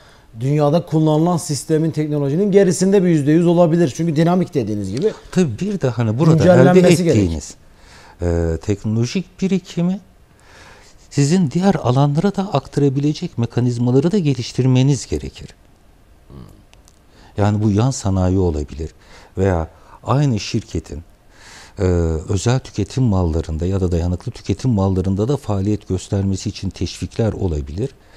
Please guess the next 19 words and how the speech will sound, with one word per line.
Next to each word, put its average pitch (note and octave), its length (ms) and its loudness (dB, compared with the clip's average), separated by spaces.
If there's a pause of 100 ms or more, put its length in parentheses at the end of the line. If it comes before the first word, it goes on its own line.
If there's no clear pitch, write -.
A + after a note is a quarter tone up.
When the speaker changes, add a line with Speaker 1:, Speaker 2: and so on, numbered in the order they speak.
(340)
Speaker 2:
Hani F#2 240 -2
bu D3 80 -2
şekilde F2 540 -6
bir D3 160 -4
yandan E2+ 380 -6
siz F2 340 -12
bir F#2 140 -6
harcama G2+ 480 -6
yaparken D#3 720 -8
bunun F3+ 280 -2 (500)
diğer F#3 280 -2 (120)
alanlarda A#2+ 600 -2
da A3+ 60 -8
pozitif - 460 -8
etkilerini F2+ 540 -2
görebilirsiniz. C3 880 -6 (100)
Bu F3 100 -2
da D#3 80 -4
sizin D#3+ 340 -4